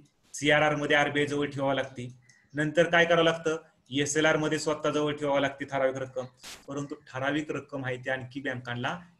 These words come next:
एचक्यूएल च्या स्वरूपात सुद्धा ठेवावी लागते. म्हणजे बँकांजवळ जी काय आलेली आहे बघा, जी ठेवी आलेल्या आहेत, त्यातली ठराविक रक्कम सीआरआर च्या रूपात ठेवावीच लागते. कुणाजवळ, आरबीआय जवळ सीआरआर ठेवला जातो, एसएलआर कुणाजवळ ठेवला जातो, बँका स्वतः जवळ ठेवतात, परंतु ठराविक रक्कम ही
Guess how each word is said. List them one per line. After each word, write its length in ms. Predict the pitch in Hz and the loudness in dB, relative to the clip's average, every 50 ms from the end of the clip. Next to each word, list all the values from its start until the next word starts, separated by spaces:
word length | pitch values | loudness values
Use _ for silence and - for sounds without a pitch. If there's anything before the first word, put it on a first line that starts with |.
| _ _ | _ _
एचक्यूएल 720 | 123 135 143 143 143 - - - 156 156 156 151 147 139 135 | -6 -6 -6 -6 -6 -12 -12 -8 -6 -2 -2 0 0 -2 -4
च्या 140 | 139 147 143 | -4 -6 -8
स्वरूपात 460 | - - 135 123 123 127 127 123 - | -6 -6 -6 -6 -4 -4 -6 -6 -6
सुद्धा 280 | - - - 127 117 - | -12 -8 -6 -6 -6 -6
ठेवावी 280 | 127 120 113 110 107 | -8 -8 -8 -8 -10
लागते. 220 | 104 104 - _ _ _ _ _ _ _ _ _ _ _ _ _ _ _ | -12 -14 -18 _ _ _ _ _ _ _ _ _ _ _ _ _ _ _
म्हणजे 160 | 131 131 135 | -12 -10 -6
बँकांजवळ 680 | 127 139 139 139 139 - 151 151 147 151 156 160 160 | -2 0 0 0 0 0 0 0 2 0 0 0 0
जी 220 | 151 156 117 151 170 | -2 -2 -2 -2 2
काय 140 | 170 170 165 | 4 4 6
आलेली 360 | 160 156 147 143 147 147 156 | 6 6 4 4 4 4 4
आहे 160 | 143 127 117 | 4 2 0
बघा, 220 | 113 117 117 107 104 - - _ _ _ _ _ - | -4 -4 -6 -8 -10 -14 -16 _ _ _ _ _ -8
जी 200 | 123 151 170 170 | 0 2 2 2
ठेवी 400 | 170 170 - 139 139 139 143 - | 2 -2 -6 -4 -2 2 4 4
आलेल्या 320 | 156 156 147 143 135 139 | 6 6 4 2 0 -2
आहेत, 100 | 147 - | -4 -4
त्यातली 240 | - 139 139 139 151 | -6 -8 -6 -6 -8
ठराविक 360 | 147 - 131 131 143 151 151 | -6 -4 -2 -2 0 0 -2
रक्कम 240 | 151 156 - - 156 | -2 -6 -6 -8 -10
सीआरआर 420 | 151 - 170 170 170 170 175 170 | -6 -2 2 4 6 6 6 4
च्या 100 | 175 180 | 4 0
रूपात 200 | 175 180 175 190 | 0 0 0 -2
ठेवावीच 340 | 175 180 202 214 220 214 190 190 | -4 -2 0 2 2 2 4 2
लागते. 200 | 190 - - 151 | 0 -2 -2 -4
कुणाजवळ, 300 | 170 170 175 175 180 180 | -2 -2 0 0 2 4
आरबीआय 340 | 175 180 180 175 175 175 | 4 4 6 6 6 6
जवळ 180 | 170 170 165 165 165 | 6 6 4 2 2
सीआरआर 380 | - - - 165 160 156 151 143 | -2 -6 0 2 4 4 4 2
ठेवला 260 | - 151 147 143 135 | 0 -2 -2 0 0
जातो, 280 | 131 117 - 113 110 - - _ - _ - 139 | 0 0 -2 -8 -18 -20 -20 _ -20 _ -4 -2
एसएलआर 380 | 147 151 - 175 170 170 170 | 0 0 2 2 4 4 4
कुणाजवळ 380 | 170 175 175 175 170 175 175 175 | 2 0 0 0 2 2 2 2
ठेवला 180 | 170 170 170 | 2 4 4
जातो, 160 | 170 170 170 165 | 4 2 2 0
बँका 260 | 170 170 170 170 170 | -2 -2 0 -2 -2
स्वतः 280 | 170 185 190 190 190 | -2 -2 -2 0 0
जवळ 220 | 175 170 170 165 156 | 2 4 4 4 4
ठेवतात, 300 | 151 147 135 - 123 117 - _ - - - _ _ - | 2 -2 -6 -6 -8 -10 -12 _ -20 -20 -20 _ _ -12
परंतु 240 | 143 147 147 147 147 | -10 -10 -8 -10 -12
ठराविक 480 | _ - 143 139 151 160 165 165 165 | _ -4 0 2 2 4 2 2 0
रक्कम 320 | 156 143 - - 151 139 139 | -2 -6 -4 -4 -6 -4 -2
ही 220 | 147 165 208 254 | -2 0 0 -2